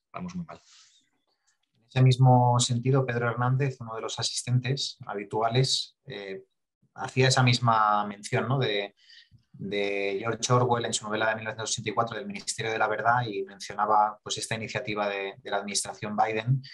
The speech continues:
Speaker 2: eh, y preguntaba si crees que es necesario este tipo de agencia o Ministerio de, de la Verdad. Y yo le añado, o por lo menos hasta que lleguemos al est-,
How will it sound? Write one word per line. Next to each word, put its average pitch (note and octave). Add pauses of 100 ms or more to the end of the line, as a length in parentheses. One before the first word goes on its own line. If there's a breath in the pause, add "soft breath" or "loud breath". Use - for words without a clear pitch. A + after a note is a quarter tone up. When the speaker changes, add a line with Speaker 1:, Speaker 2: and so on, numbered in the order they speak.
(640 loud breath)
Speaker 2:
eh, G#2+
y B2
preguntaba A#2+
si A2+
crees B2+
que C3+
es C3
necesario A2
este G#2+
tipo G#2+
de G#2
agencia G#2 (280)
o G#2
Ministerio G#2
de, G#2
de G#2+
la G#2
Verdad. A2+ (1080 loud breath)
Y B2
yo B2+
le B2+
añado, G#2
o A2+
por A#2+
lo A#2
menos D3+
hasta A#2
que A2+
lleguemos A#2
al A2
est-, -